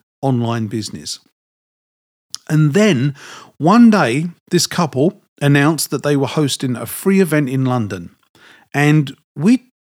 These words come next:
just got to that tipping point and we said, "We, enough of this lurking. We have to go and meet these guys. We have to go and see what they're all about and what they're doing differently." So we ended up going to London and we, we met up with them, and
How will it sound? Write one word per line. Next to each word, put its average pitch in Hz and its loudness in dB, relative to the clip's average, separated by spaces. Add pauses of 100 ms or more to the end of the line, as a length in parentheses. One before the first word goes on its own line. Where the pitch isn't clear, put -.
(240)
just - -4
got - -4
to 156 -2
that 139 -4
tipping 135 -4
point 95 -14 (260)
and 131 0
we 131 2
said, 127 -4
"We, 143 -4 (160)
enough 175 -2
of 185 -4
this 165 -2
lurking. 127 -2
We 117 -6
have - -14
to 160 -6
go 120 -6
and 110 -8
meet 110 -10
these 98 -14
guys. - -16 (360)
We 139 -2
have 131 -4
to - -4
go 123 0
and 117 -4
see 127 -4
what 117 -6
they're 113 -6
all 117 -4
about 110 -6
and 117 -8
what 107 -8
they're 110 -8
doing 107 -6
differently." 110 -12 (540)
So 185 2 (200)
we 226 6
ended 269 6
up 156 0
going 175 4
to 208 0
London 233 2 (300)
and 151 2
we, 151 -4
we 131 0
met 151 2
up 143 -6
with 139 -6
them, 175 2
and 139 0